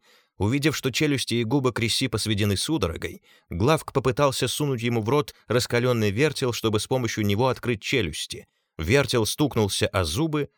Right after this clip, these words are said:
раздалось шипение. "Стой!" Акинон схватил Главка за руку,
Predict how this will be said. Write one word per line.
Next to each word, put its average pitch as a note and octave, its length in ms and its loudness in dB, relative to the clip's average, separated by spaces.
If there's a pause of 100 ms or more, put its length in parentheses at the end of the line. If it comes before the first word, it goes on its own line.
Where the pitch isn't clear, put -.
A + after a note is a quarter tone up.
раздалось G#2+ 520 2
шипение. F#2+ 640 -2 (220)
"Стой!" B2 720 4 (440)
Акинон D3+ 400 0
схватил C#3+ 420 0
Главка B2 400 2
за A2+ 240 0
руку, C#3 360 -2